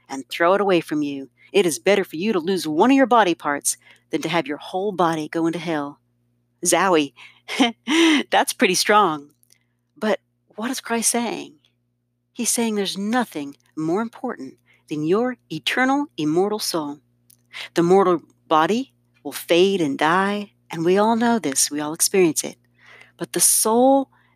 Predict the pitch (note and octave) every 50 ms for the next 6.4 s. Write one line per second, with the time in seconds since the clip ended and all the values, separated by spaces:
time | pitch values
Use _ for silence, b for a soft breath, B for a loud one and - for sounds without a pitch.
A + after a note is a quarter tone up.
0 | _ - E3 E3 - D#3+ D3+ - - - - - _ - G#3+ A#3 A#3+ A#3+ A3 F#3+
1 | G3 A3+ B3+ A#3 E3 C#3 B2+ - - _ _ _ _ _ D3+ D3 D#3+ D#3+ E3+ F#3+
2 | A3 B3 C4 B3+ - - - _ _ _ _ _ - - - - G3+ G#3 A3+ A3+
3 | A#3 - _ _ _ - A#3 B3 - - - - - - - _ _ _ _ _
4 | _ _ _ _ _ _ _ _ _ _ _ _ _ _ _ _ _ _ _ -
5 | F#3 - - - - A3+ A#3 B3 C4 C4 - A#3+ A3+ A3 G#3+ F#3+ E3 D#3+ - G#3+
6 | A#3+ C4 B3+ A#3+ G3 C#3+ - -